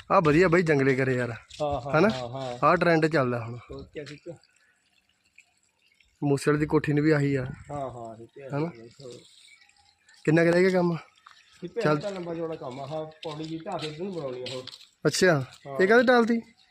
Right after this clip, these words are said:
Speaker 2: ਗੱਬੇ ਦੇ ਵਿੰਗੀ ਹੋ ਗਈ ਸੀ, ਸੀ ਪੇ ਇਹ।
Speaker 1: ਅੱਛਾ।
Speaker 2: ਹੂੰ। ਅਸੀਂ ਤਾਂ ਬਾਕੀ ਰੱਖ ਦੇਵਾਂਗੇ।
Speaker 1: ਲਓ ਜੀ, ਹੁਣ ਟੌਪ ਤੇ ਆ ਗਏ।
Speaker 2: <laughs> ਹਾਂ, ਇਹ ਟੌਪ ਤੇ ਆ ਗਏ ਭਾਈ।
Speaker 1: ਹੈਂ, ਗੱਲਬਾਤ ਬਣਾਤੀ ਪ੍ਰਧਾਨ ਨੇ ਬਾਈ ਐਨ ਪੂਰੀ।
Speaker 2: ਔਰ ਕਿਆ ਬਣੇ ਹੁਣ, ਅਹ, ਤੇਰਾ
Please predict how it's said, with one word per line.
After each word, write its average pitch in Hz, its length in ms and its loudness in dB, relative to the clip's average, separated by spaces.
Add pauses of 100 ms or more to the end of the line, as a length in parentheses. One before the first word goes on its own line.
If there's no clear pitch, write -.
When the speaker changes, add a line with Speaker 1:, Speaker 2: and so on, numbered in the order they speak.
(180)
Speaker 2:
ਗੱਬੇ 196 180 -6
ਦੇ 247 260 -4
ਵਿੰਗੀ 190 300 -6
ਹੋ 196 100 -4
ਗਈ 156 120 -6
ਸੀ, 151 180 -8
ਸੀ 175 140 -14
ਪੇ 262 120 -10
ਇਹ। 175 200 -2 (340)
Speaker 1:
ਅੱਛਾ। 143 440 2
Speaker 2:
ਹੂੰ। 139 220 -12 (840)
ਅਸੀਂ 185 160 -16
ਤਾਂ 190 100 -14
ਬਾਕੀ 165 300 -12
ਰੱਖ 175 180 -14
ਦੇਵਾਂਗੇ। 220 340 -18 (1700)
Speaker 1:
ਲਓ 143 240 6
ਜੀ, 156 140 4
ਹੁਣ 160 280 6
ਟੌਪ 156 200 6 (100)
ਤੇ 165 120 4
ਆ 151 100 4
ਗਏ। 165 160 4
Speaker 2:
<laughs> 165 480 -4
ਹਾਂ, 131 260 -4 (200)
ਇਹ 156 80 -14
ਟੌਪ 143 140 -10 (140)
ਤੇ 139 60 -10
ਆ 127 60 -12
ਗਏ 123 100 -20
ਭਾਈ। 135 220 -18 (1040)
Speaker 1:
ਹੈਂ, 156 120 2
ਗੱਲਬਾਤ 147 440 4
ਬਣਾਤੀ 131 420 -2
ਪ੍ਰਧਾਨ 147 320 0
ਨੇ 135 100 0
ਬਾਈ 139 200 0
ਐਨ 147 140 0
ਪੂਰੀ। 135 280 -8 (720)
Speaker 2:
ਔਰ - 60 -18
ਕਿਆ 143 180 -12
ਬਣੇ 147 200 -6
ਹੁਣ, 151 160 -8
ਅਹ, 143 300 -10
ਤੇਰਾ 139 560 -8